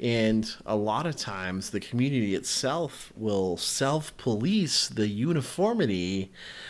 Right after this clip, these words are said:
um, in such a way that if anybody doesn't fit in, then they,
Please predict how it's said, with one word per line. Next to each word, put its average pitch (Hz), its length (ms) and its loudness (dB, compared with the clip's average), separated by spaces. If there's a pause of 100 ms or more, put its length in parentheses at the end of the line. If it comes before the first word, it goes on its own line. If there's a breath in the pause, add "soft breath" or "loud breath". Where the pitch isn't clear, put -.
(180 loud breath)
um, 95 580 -2
in 110 180 0
such 120 300 -2
a 117 40 -4
way 107 280 2
that 101 180 0
if - 220 -6
anybody 135 400 2
doesn't 127 460 -2
fit - 180 -2
in, 92 380 -4 (480 loud breath)
then 110 180 0
they, 95 540 0